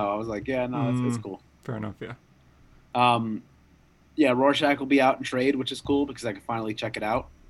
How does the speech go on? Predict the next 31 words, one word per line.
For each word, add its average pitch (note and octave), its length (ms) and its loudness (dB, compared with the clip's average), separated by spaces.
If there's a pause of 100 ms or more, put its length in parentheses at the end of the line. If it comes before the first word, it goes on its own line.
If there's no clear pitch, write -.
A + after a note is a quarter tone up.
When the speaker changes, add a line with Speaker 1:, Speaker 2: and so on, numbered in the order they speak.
(200)
Speaker 2:
It's - 160 -14
been C3 220 -4
great. A2 300 -2
Speaker 1:
Um, A2 440 -4
Speaker 2:
It's - 100 -18
been B2 160 -8
really A2 220 -4
good. A2 180 -4 (640)
Speaker 1:
what C#3+ 140 4
else D3 140 4
do C3 100 -6
we B2+ 40 2
got? A#2+ 120 0
We C3 60 0
got D3 120 6
Aquaman: D3 640 6
The B2+ 60 0
Becoming. C#3 680 2 (160)
Um, A#2 500 -2 (100)
that's B2 260 -6
the, A#2 460 0 (1120)
um, G#2 360 -4
Jackson B2 380 -2
Hyde B2+ 300 2
miniseries. C#3+ 760 2 (800)
Cover A#3+ 280 4
looks F3 220 2
really C#3+ 240 4
cool. B2 340 -2 (920)
Speaker 2:
Yeah. D3+ 240 -2 (180)
Speaker 1:
Uh, A#2+ 400 -2